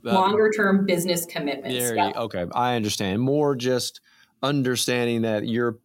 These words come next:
Speaker 1: you are making the investment and that there's a, an expectation, we'll just leave it at that, that they're gonna continue to
Speaker 2: Mm-hmm.
Speaker 1: expand their business with you. So that's, that's how they invest, is by putting their,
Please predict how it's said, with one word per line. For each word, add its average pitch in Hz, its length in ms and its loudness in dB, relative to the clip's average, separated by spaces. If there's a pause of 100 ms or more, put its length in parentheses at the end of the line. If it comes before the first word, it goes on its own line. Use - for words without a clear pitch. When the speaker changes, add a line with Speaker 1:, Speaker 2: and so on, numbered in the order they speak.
Speaker 1:
you 135 260 2
are 135 140 2
making 110 360 -2
the 107 120 0
investment 104 600 -2
and 104 480 -2
that 101 160 -2
there's 104 240 -2
a, 98 300 0 (1080)
an 127 100 0
expectation, 117 920 -2
we'll 107 100 0
just 107 140 -2
leave 104 160 0
it 98 60 0
at 92 120 -4
that, 98 280 -2
that 101 120 -2
they're 101 120 0
gonna 98 220 0
continue 190 320 4
to 175 60 4
Speaker 2:
Mm-hmm. 190 80 4
Speaker 1:
expand 98 480 -2
their 98 100 0
business 92 420 -4
with 87 220 -6
you. 73 240 -8
So 82 200 -6
that's, 104 360 -2
that's 127 300 -2
how 120 180 0
they 107 160 -2
invest, 90 540 -2
is 90 100 -4
by 87 180 0
putting 92 300 -2
their, 82 280 -4